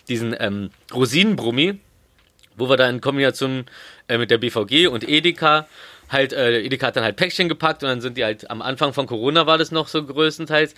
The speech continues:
durch die Stadt gefahren zu den Stellen, wo da die Obdachlosen chillen oder chillen müssen, besser gesagt, und haben die ja schön versorgt. Das hat auch richtig gut funktioniert. Also lauter so eine Aktion ist schon geil, kann man schon unterstützen. Vor allem, ähm,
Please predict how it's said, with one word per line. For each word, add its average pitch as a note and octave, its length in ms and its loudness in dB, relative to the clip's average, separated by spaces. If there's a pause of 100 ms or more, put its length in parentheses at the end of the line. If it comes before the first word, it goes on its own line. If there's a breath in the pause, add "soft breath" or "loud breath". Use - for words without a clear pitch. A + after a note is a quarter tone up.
(280 loud breath)
durch C#3 160 2
die C3+ 100 -4
Stadt - 300 2
gefahren C#3+ 400 2
zu C#3+ 100 -8
den B2+ 160 -8
Stellen, C3 320 0
wo C3+ 60 0
da B2+ 100 0
die B2 160 -4
Obdachlosen C3 460 -4
chillen D3+ 400 -2
oder A#2 180 -2
chillen B2 300 -2
müssen, C#3+ 260 -4
besser A#2+ 240 -4
gesagt, A#2+ 400 -4 (400 loud breath)
und A#2+ 160 -4
haben C3 160 2
die C3 80 -2
ja B2+ 140 6
schön B2+ 200 0
versorgt. A#2 440 2
Das G2+ 80 -12
hat A2 100 -4
auch G2+ 200 -10
richtig G#2+ 280 -8
gut A2 140 -12
funktioniert. A2 420 -6
Also A#2+ 140 -2
lauter D#3 340 4
so C3+ 80 -2
eine D3 160 2
Aktion C#3+ 460 -2 (320 loud breath)
ist E3 120 2
schon D#3 200 2
geil, C3+ 240 4
kann D3+ 180 -2
man E3 140 2
schon F3 100 -4
unterstützen. D#3 800 -2 (420 loud breath)
Vor C3 220 0
allem, C#3 340 4
ähm, A#2 320 -4